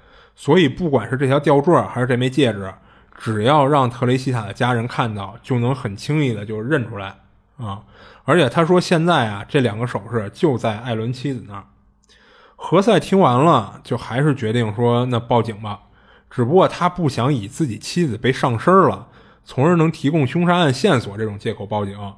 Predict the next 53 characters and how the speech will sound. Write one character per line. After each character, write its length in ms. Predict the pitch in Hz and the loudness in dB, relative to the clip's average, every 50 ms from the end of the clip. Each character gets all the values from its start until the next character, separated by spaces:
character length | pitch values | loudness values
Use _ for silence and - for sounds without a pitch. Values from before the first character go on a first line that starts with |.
| _ _ _ _ _ _ _ _ - | _ _ _ _ _ _ _ _ -4
他 140 | - 165 | -2 -2
还 200 | 165 - - 131 | -2 0 0 0
是 140 | 170 190 160 | 2 2 2
担 180 | 127 147 147 147 | 4 4 2 2
心 160 | 147 160 156 | 2 2 0
自 200 | 156 - 156 117 | 0 -2 -4 -4
己 200 | 101 101 95 98 | -4 -6 -8 -6
一 80 | 101 120 | -4 -2
个 140 | 151 139 | 0 0
医 220 | 120 127 156 160 151 | 0 0 -2 -2 0
生 140 | 165 160 156 | 0 0 -2
的 100 | 131 113 | -2 -2
身 200 | - 120 117 117 | -2 -4 -4 -4
份 160 | 113 101 101 104 | -4 -6 -8 -6
说 160 | - 147 139 | -4 -2 -2
出 100 | 151 147 | -2 -2
这 80 | 143 | -2
种 160 | 123 113 101 95 | -2 -4 -6 -12
迷 240 | 98 101 104 117 | -14 -12 -10 -10
信 180 | 131 - 170 135 | -6 -4 -4 -4
的 120 | 110 101 | -4 -4
话 340 | 98 110 110 98 98 98 - _ _ - - - _ | -6 -6 -6 -6 -6 -10 -12 _ _ -20 -20 -20 _
会 180 | - - 139 113 | -4 0 0 0
损 180 | - - 113 | 0 -2 -6
害 120 | 95 - 135 | -4 -2 -2
自 100 | 151 165 | 0 0
己 80 | 135 | 0
的 80 | 107 101 | 0 -2
名 200 | 101 98 95 95 | -6 -8 -8 -4
誉， 220 | 120 165 175 120 - - - - _ - - _ _ _ | -2 0 0 -2 -2 -6 -14 -20 _ -20 -20 _ _ _
所 200 | - - 135 147 | -4 0 2 4
以 60 | 170 | 4
最 180 | 165 170 156 135 | 4 4 2 2
终 180 | 156 165 170 | 4 2 2
呢， 220 | 156 123 104 95 98 | 2 2 0 -2 -6
他 160 | - - - | -8 -4 -4
以 220 | 143 147 147 143 143 | -2 0 0 0 0
有 160 | 131 104 98 | 0 -2 -2
人 120 | 104 110 | -4 -6
打 160 | 123 117 104 104 | -4 -4 -6 -6
电 140 | 110 113 | -6 -6
话 140 | 113 127 113 | -4 -4 -4
骚 180 | 120 - 143 131 | -2 0 0 0
扰 60 | 113 | 0
他 100 | 101 123 | 0 -2
妻 240 | 120 120 - 156 147 | -4 -4 -4 -4 -4
子 100 | 131 107 | -4 -4
的 80 | 98 | -6
理 120 | 101 104 104 | -8 -8 -10
由 120 | 101 101 | -10 -10
报 180 | 101 110 107 104 | -6 -6 -6 -6
了 80 | 104 101 | -6 -10
警。 100 | 104 | -14